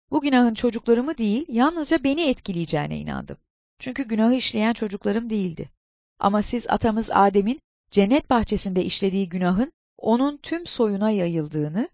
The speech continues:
ve Tanrı'nın Adem'in tüm soyunu cezalandırması gerektiğini söylüyorsunuz. Bu nasıl mümkün olabilir?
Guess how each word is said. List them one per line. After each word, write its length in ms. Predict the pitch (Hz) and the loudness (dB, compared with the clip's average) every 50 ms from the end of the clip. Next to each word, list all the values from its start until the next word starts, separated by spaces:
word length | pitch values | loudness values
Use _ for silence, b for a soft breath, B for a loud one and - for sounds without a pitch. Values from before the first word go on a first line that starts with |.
| _ _ - | _ _ -6
ve 80 | 214 208 | -6 -4
Tanrı'nın 560 | - - 196 185 190 190 202 196 233 285 349 - | -2 -2 -2 0 0 0 2 2 2 -2 0 0
Adem'in 540 | - 208 214 208 196 208 202 214 254 285 294 | 2 4 4 4 4 2 0 0 -4 -6 -8
tüm 280 | - - 294 339 349 | -10 -10 -10 -10 -10
soyunu 420 | - - - 233 220 214 233 254 226 | -8 -4 -2 -2 0 0 -2 -2 0
cezalandırması 880 | 226 202 190 208 196 196 196 202 196 190 196 190 190 202 196 - - | 0 0 2 2 2 4 4 2 0 -2 -2 -4 -4 -4 -4 -6 -2
gerektiğini 520 | 226 233 220 220 220 - - 262 277 302 | -2 0 0 0 0 -2 -8 -12 -10 -10
söylüyorsunuz. 920 | 277 - - 202 165 160 160 156 151 151 - - - 165 - - - - _ _ _ _ _ _ _ _ | -6 -4 -2 -2 0 0 -2 -4 -4 -6 -8 -12 -14 -14 -16 -16 -16 -18 _ _ _ _ _ _ _ _
Bu 140 | 240 269 262 | -4 -2 0
nasıl 300 | 269 330 - - 392 330 | 0 0 0 -2 -4 -2
mümkün 320 | 269 214 185 175 - - 156 | -2 -4 -4 -4 -6 -8 -6
olabilir? 680 | 151 147 151 151 143 147 - - 247 320 - - - | -6 -4 -6 -6 -6 -8 -8 -8 -8 -8 -10 -12 -14